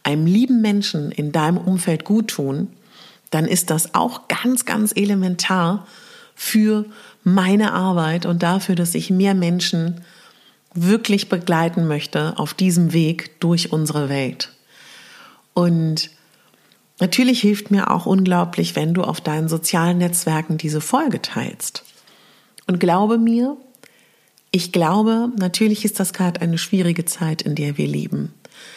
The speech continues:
Es ist aber auch eine unglaubliche Chance für uns alle, uns zu verändern, als Gesellschaft zu verändern.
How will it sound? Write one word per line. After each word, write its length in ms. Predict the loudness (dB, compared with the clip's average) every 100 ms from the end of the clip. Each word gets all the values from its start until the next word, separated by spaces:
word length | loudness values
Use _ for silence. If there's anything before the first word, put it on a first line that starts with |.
| -20
Es 80 | -8
ist 100 | -2
aber 200 | 0 2
auch 100 | 0
eine 220 | 0 -2 -2 2
unglaubliche 760 | 2 4 2 0 -2 -4 -4
Chance 460 | -2 0 0 -2 -4
für 220 | -2 0
uns 240 | 0 -2
alle, 460 | -2 0 2 2 0 -6 _ _ _ -20 -20 -20 -20 -20 _ _ _ 0
uns 300 | 2 2 0
zu 120 | -2
verändern, 640 | -2 -2 0 0 0 0
als 260 | -2 -4 -2
Gesellschaft 760 | -2 2 2 2 2 0 0
zu 100 | -4
verändern. 840 | -4 -4 -2 0 0 0 -2 -4